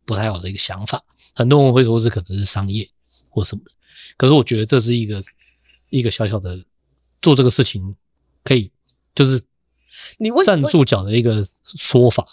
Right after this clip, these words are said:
Speaker 1: 应该是这样讲。
Speaker 2: OK，你为什么会觉得这个想法不太好？
Speaker 1: 没有，因为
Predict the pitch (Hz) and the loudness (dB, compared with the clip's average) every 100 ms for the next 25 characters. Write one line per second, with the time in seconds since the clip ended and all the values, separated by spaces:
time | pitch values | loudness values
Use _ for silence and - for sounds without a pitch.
0 | - 104 101 101 104 101 - _ - - | -10 -6 -6 -4 -6 -6 -12 _ -20 -20
1 | - - 214 180 - 208 202 220 233 339 | -20 -6 -4 -4 -6 -14 -8 -6 -2 -2
2 | 190 262 190 165 165 190 170 123 131 - | -2 -4 -4 -4 -4 -4 -4 -6 -10 -14
3 | 135 - 143 - - - 139 175 175 220 | -14 -8 -8 -8 -12 0 4 6 6 4
4 | 185 | 2